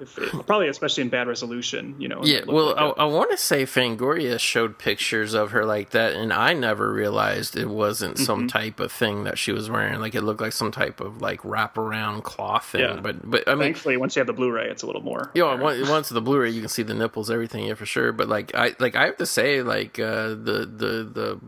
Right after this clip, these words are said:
Speaker 2: whatever you wanna call it, body painting, like, it's really well done.
Speaker 1: Mm-hmm. And I, I do wanna point out for a fun little detail for anyone who takes our, uh,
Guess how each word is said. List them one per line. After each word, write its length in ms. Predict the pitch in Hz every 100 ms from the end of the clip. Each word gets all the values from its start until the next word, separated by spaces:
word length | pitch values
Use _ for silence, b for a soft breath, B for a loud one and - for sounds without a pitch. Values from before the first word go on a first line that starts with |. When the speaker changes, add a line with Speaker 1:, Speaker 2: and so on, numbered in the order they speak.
| 104
Speaker 2:
whatever 300 | 117 120 117
you 140 | 113 -
wanna 160 | 120 110
call 180 | - 110
it, 60 | 107
body 300 | 104 117 139
painting, 280 | - 107 107
like, 140 | 98
it's 160 | - -
really 460 | 110 107 135 143 110
well 240 | 104 101
done. 420 | 92 110 113 113 - _ _ _ -
Speaker 1:
Mm-hmm. 320 | 139 131 151 - B B B B B
And 120 | 147
I, 180 | 147 147
I 20 | 151
do 100 | 180
wanna 140 | 170
point 180 | 139 131
out 140 | 139
for 160 | 135 120
a 120 | 131
fun 220 | - 143
little 140 | 131 120
detail 340 | 127 131 120
for 100 | 120
anyone 200 | 120 117
who 100 | 117
takes 280 | - 120 -
our, 80 | 113 -
uh, 100 | 127